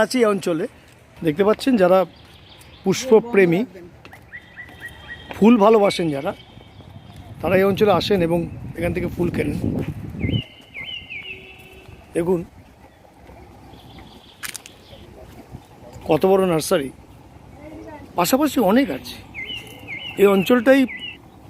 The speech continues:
একেবারে নার্সারিতে ভরা এবং ছোট ছোট চারা। কার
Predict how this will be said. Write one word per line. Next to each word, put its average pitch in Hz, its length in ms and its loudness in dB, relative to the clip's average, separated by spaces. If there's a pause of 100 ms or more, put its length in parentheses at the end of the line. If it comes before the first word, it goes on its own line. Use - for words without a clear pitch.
(260)
একেবারে 226 380 2
নার্সারিতে 202 500 0
ভরা 175 200 0 (2500)
এবং 185 140 4 (3250)
ছোট 277 140 2 (120)
ছোট 262 120 2 (160)
চারা। 185 260 4 (2500)
কার 196 180 6